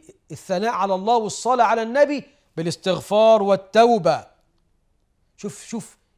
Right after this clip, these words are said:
النبي علمنا إيه؟ سيد الاستغفار: "اللهم أنت ربي، لا إله إلا أنت، خلقتني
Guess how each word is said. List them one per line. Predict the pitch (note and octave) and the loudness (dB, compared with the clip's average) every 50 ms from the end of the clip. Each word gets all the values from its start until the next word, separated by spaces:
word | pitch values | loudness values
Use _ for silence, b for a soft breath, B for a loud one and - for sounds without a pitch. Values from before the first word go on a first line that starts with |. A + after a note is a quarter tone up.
| _ - | _ -12
النبي | E3 F3 G3+ G3+ G3 | -10 -8 -6 -4 -2
علمنا | D#3+ E3+ E3+ F3+ G3 F#3 E3+ E3+ | -2 -2 -2 -4 -8 -8 -8 -8
إيه؟ | F3 E3+ D#3+ D3 - _ _ _ _ _ _ _ | -8 -8 -10 -12 -14 _ _ _ _ _ _ _
سيد | - - G#3+ A3+ A3+ G#3+ G#3+ G3+ E3+ | -10 -6 -6 -6 -4 -6 -6 -8 -8
الاستغفار: | F#3 F#3+ - - - F3 C#3+ - - F3 D#3+ C#3+ - _ _ _ _ _ _ _ _ _ _ _ - E3 | -8 -10 -12 -8 -10 -10 -10 -8 -8 -8 -8 -8 -10 _ _ _ _ _ _ _ _ _ _ _ -10 -10
"اللهم | E3+ G3 G#3 E3+ F#3 F3 F3+ | -4 -4 -2 -4 -2 -6 -6
أنت | F#3 F#3 E3+ - - | -6 -6 -8 -6 -6
ربي، | E3 D#3+ D#3+ D3 C3 A#2+ B2+ G#2+ G#2 _ _ _ _ _ _ _ _ _ _ _ _ _ _ _ _ - | -4 -4 -4 -6 -8 -14 -18 -20 _ _ _ _ _ _ _ _ _ _ _ _ _ _ _ _ _ -12
لا | D#3+ F3+ G#3 A#3 B3 B3 A#3+ A#3+ A#3 A#3 A3+ A3+ | -6 -4 -2 0 0 0 0 2 2 0 0 -2
إله | A#3 G#3+ G#3 G#3+ A3 A3+ G#3+ D3+ F3+ G3 | -4 -6 -4 -2 0 0 0 0 -2 -4
إلا | G#3+ G#3 F#3+ F#3 F3+ F3 F#3+ - | -4 -4 -6 -4 -2 -2 -2 -4
أنت، | E3 D3 C3 A2 _ _ - - _ _ _ _ _ _ _ _ _ _ _ _ _ _ _ _ | -6 -10 -10 -12 _ _ -20 -20 _ _ _ _ _ _ _ _ _ _ _ _ _ _ _ _
خلقتني | - - G3+ G3+ F#3+ - - - - A#3+ B3 A#3+ F3+ | -6 -4 -4 -4 -4 -6 -8 -6 -6 -6 -6 -6 -10